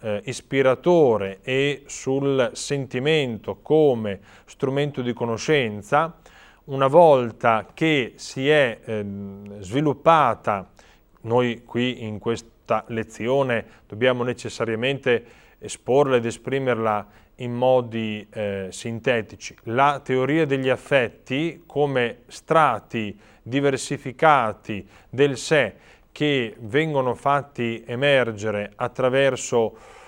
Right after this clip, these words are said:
ehm, la capacità di, eh, sondare, di percorrere, di attraversare il proprio sentimento, porterebbe al raggiungimento dell'identità personale.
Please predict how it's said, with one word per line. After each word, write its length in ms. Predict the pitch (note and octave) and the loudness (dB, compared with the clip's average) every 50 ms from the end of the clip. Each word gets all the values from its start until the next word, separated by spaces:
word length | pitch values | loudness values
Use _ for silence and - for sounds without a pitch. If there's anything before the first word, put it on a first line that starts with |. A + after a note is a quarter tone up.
| - _ _ | -20 _ _
ehm, 960 | - B2+ A#2 A2+ A2 G#2+ G#2 G#2 G2+ G2+ G2+ G2+ G2+ G2+ G2+ G2+ G2+ G2+ G2+ G2 - - _ _ _ | -6 -4 -2 -2 -2 -2 -2 -4 -6 -8 -10 -12 -14 -14 -16 -16 -16 -18 -20 -20 -20 -20 _ _ _
la 280 | A#2 A#2 B2 B2 - - | -2 0 0 0 0 -4
capacità 920 | _ - E3 C#3+ - D#3+ D3 - - D#3 C#3 - - E3+ D3+ C#3+ B2+ A2 G#2 | _ 0 0 2 4 0 0 0 -4 -10 -10 2 4 4 6 6 4 0 -4
di, 580 | G#2+ G#2+ G2+ G2+ A#2+ C#3 D3 C#3 B2+ A#2+ A2 - _ | -10 -14 -14 -6 -4 -4 -2 -2 -4 -6 -8 -12 _
eh, 840 | - A#2 A2 G#2+ G#2 G2+ G2+ G2 G2 G2 F#2+ F#2+ F#2+ F#2+ F#2+ F#2 | -8 -6 -4 -4 -4 -4 -4 -6 -6 -6 -8 -10 -10 -12 -14 -16
sondare, 920 | - - - - D3+ C#3+ C3+ B2+ A#2+ D#3 E3 E3 D3 B2 A#2 A2 G#2 G#2 G#2 | -12 -12 -4 -2 -2 -2 -2 2 4 4 6 6 4 4 2 2 0 -4 -4
di 120 | A2 C3 | -6 -8
percorrere, 840 | - - D3 B2+ B2 - - - D3 E3+ F3 D3 B2 A2+ A2 G#2+ - - - - - _ _ | -4 -2 -2 -2 -2 -4 0 2 4 4 6 4 2 2 0 -4 -8 -10 -20 -20 -20 _ _
di 140 | B2 C3 | 2 2
attraversare 960 | C3+ C3 - C#3 C#3 C3 C3 C3 A#2+ - - E3 D3+ C#3 C3 A#2 G#2+ G#2 G2+ - - - - - _ | 2 2 2 0 2 2 2 0 -2 -2 0 2 4 4 4 2 2 0 -4 -8 -10 -20 -20 -20 _
il 100 | _ A2+ - | _ -8 0
proprio 360 | - D#3 D3 - - C3+ C3 | 2 2 2 2 0 -4 -4
sentimento, 800 | - - E3 D#3+ D3+ G3 F3 D3 B2 B2+ B2+ - C3+ - _ _ _ _ _ | -2 -4 -6 -4 -4 -2 -2 0 -2 -2 -4 -8 -14 -14 _ _ _ _ _
porterebbe 680 | - F#3+ E3 - - D3+ C#3+ C#3 B2+ A#2 A#2 A#2 - - - - _ _ | 2 2 2 4 2 4 4 4 0 0 -4 -4 -4 -4 -16 -20 _ _
al 520 | _ D3 D3 C#3+ C#3 C3+ B2+ B2 A#2+ A2+ A2 - | _ 2 4 4 4 2 0 0 -2 -4 -4 -2
raggiungimento 1300 | B2+ C#3 C#3+ C#3 B2 B2 C#3 C#3 B2 A#2 C3 C#3 C#3+ C3+ C3 A#2+ A2+ A2 F#2+ - - G#2+ G2+ G2 G2+ | 0 0 0 0 0 -6 -6 -6 -6 -6 -4 -2 -2 -2 -2 -4 -6 -8 -10 -8 -6 -6 -6 -6 -8
dell'identità 760 | G2+ G2+ B2 B2 B2 A#2+ A#2 B2 B2 A#2+ - B2 A#2 C#3+ B2+ | -6 -6 -4 -2 -2 -2 -2 -4 -6 -4 -6 -4 0 0 0
personale. 720 | - - D3 D3 - - G#3 F#3 B2+ G2 F2 F2 F#2+ G#2 | 2 0 -4 -2 0 0 0 0 0 -2 -4 -8 -14 -14